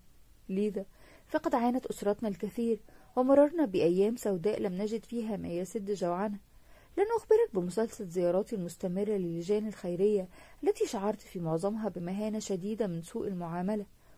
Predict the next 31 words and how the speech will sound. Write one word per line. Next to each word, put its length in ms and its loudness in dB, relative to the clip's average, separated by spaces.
والتي 380 6
تعرضت 460 -2
في 140 -6
بعضها 480 -2
أيضا 200 2
لتحرشات 800 -6
الذئاب 460 -2
البشرية. 560 -2
صدقني، 500 0
الحديث 560 0
سيطول 500 2
كثيرا 400 0
عن 260 -6
حياتي 460 -2
في 140 -10
تلك 280 -6
الأيام 420 0
السوداء، 560 -2
لذا 380 0
سأتجاوز 640 4
هذه 340 2
النقطة 380 -2
وسأتحدث 720 -6
عن 220 -4
الوظيفة 460 0
التي 260 -2
عثرت 400 -4
عليها 380 -2
بعد 180 -4
جهد." 260 -4
قلت 200 8